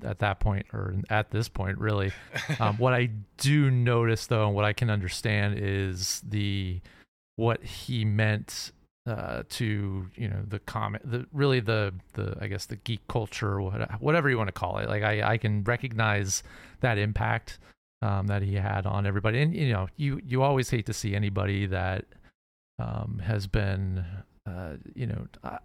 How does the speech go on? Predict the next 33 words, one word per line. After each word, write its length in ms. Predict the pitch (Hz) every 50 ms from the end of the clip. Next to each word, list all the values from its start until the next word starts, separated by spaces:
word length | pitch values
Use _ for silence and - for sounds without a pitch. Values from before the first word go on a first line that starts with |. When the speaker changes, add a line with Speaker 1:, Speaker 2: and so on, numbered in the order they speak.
| _ -
Speaker 1:
idolized 760 | - 196 196 190 185 180 175 175 175 175 170 165 156 131 131
or, 380 | 135 127 123 117 113 117 120 120
you 100 | 127 127
know, 80 | 117 110
you 180 | 113 117 131
really 260 | 147 175 170 156 151 139
enjoy 260 | 131 113 127 127 113
their 140 | 98 98 101
work, 320 | 104 131 143 135 - -
whatever 280 | 147 147 175 156 151 131
it 80 | 120
may 140 | 113 104 101
be. 280 | 90 - 98 101 98 - - - - - - - - - -
You 100 | 123 113
know, 60 | 107
you 140 | 113 139 151
hate 180 | 160 170 156
to 60 | - 131
see 160 | - - 117
somebody 380 | - - 107 95 98 101 101 92 -
go, 320 | 107 110 - - - - - -
and, 480 | - - 107 104 104 101 98 98 101 104
and 540 | - 104 101 98 98 98 98 95 92 101 - - - 107
that 240 | 117 113 113 110
I 80 | 110 110
can 160 | - - 107
understand. 560 | 98 98 101 98 - - - 107 104 98 98
And 140 | 98 98 98
that's, 440 | 98 98 95 - - - - - - -
that 200 | - 117 120 127 -
for 280 | - - - - 113
me 460 | 104 107 107 110 117 117 113 110 104
is, 760 | 98 - - - 107 101 98 95 92 92 - - - - -